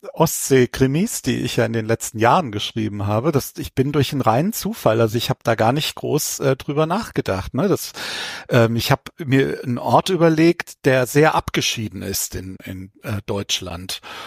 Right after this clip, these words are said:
Und dann dachte ich, äh, und dann dachte ich so, na ja, wo warst du denn mal, wo es total abgeschieden war? Und dann fiel mir Hiddensee ein, wo ich neunzehnhundertvierundneunzig das erste Mal war.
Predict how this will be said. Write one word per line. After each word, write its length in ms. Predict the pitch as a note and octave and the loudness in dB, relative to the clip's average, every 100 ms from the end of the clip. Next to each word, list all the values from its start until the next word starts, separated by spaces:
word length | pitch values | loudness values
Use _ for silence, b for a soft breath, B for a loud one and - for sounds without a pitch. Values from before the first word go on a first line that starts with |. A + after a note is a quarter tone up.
| B B | B B
Und 320 | A#2 G#2+ G#2+ | 0 0 0
dann 300 | A2 G#2 - | -2 -4 -8
dachte 340 | - G2 - C3 | -4 -4 2 2
ich, 360 | B2+ - - | 2 0 -4
äh, 300 | - A#2 A2+ A#2 B2+ - | 2 4 4 2 -4 -8
und 100 | A2+ | -6
dann 120 | G#2+ G#2+ | -4 -4
dachte 260 | A2+ - | -4 -4
ich 40 | - | -6
so, 160 | A2+ | -4
na 140 | A2 A2+ | -2 0
ja, 160 | A#2 | 0
wo 180 | A#2 G#2+ | -2 -4
warst 380 | G#2 C#3 F#3 - | 2 2 2 -4
du 80 | D#3 | 0
denn 220 | C#3 C3+ | 0 2
mal, 340 | B2+ C3 C3+ | 4 4 2
wo 140 | A#2+ C3 | 0 -6
es 100 | - | -6
total 420 | - - C#3 E3 | -8 2 2 4
abgeschieden 560 | C#3+ - - - A2 | 0 -4 -6 -6 -6
war? 100 | G2+ | -4
Und 40 | G2+ | -4
dann 140 | G#2+ | -6
fiel 240 | - C#3+ D#3 | -6 -4 2
mir 120 | F#3+ | 2
Hiddensee 640 | B3 - E3+ B2+ A2 G2 | 2 0 -2 0 2 2
ein, 360 | F#2 G2+ D#3+ B3+ B B B | 2 2 2 0 B B B
wo 180 | C3 C3+ | 0 0
ich 140 | C3+ | 0
neunzehnhundertvierundneunzig 1500 | C#3 C3 C3 C#3+ C3+ C#3 C3+ - E3 E3+ C#3+ B2+ D#3 - C3 | 2 2 2 0 0 2 0 0 2 2 4 2 2 -2 -4
das 160 | - - | -4 -2
erste 380 | C3 C3+ - D3 | 0 0 -2 -2
Mal 300 | C3+ C3+ G#2 | 0 0 0
war. 280 | F#2 F#2 | 0 0